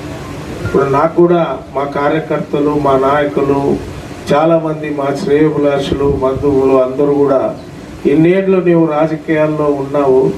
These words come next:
ఇప్పుడు ఖచ్చితంగా గెలిచే అవకాశం వచ్చింది.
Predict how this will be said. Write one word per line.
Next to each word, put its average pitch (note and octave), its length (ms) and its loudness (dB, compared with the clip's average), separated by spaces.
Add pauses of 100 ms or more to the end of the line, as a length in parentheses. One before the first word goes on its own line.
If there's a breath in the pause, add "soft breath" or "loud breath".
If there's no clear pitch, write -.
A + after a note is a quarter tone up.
ఇప్పుడు D#3 320 2
ఖచ్చితంగా E3+ 840 0
గెలిచే D3+ 460 0
అవకాశం D3 640 -2
వచ్చింది. C3 580 0